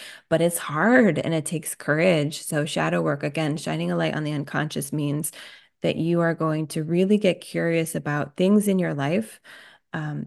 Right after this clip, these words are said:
that have shaped you and molded you and actually programmed you, yeah, in a way such that they're now determining how you show up,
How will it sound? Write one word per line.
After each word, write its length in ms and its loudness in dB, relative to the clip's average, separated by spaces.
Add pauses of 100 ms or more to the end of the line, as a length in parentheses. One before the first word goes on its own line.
that 140 -2
have 180 -4
shaped 400 -4
you 160 -2
and 220 -4
molded 420 -4
you 240 -2
and 180 -4
actually 640 -4 (380)
programmed 540 4
you, 100 -2
yeah, 320 -2
in 140 -4
a 100 -4
way 400 -2 (180)
such 340 -6
that 200 -2
they're 380 0
now 360 0
determining 640 -2
how 260 -4
you 280 -2
show 160 -6
up, 340 -6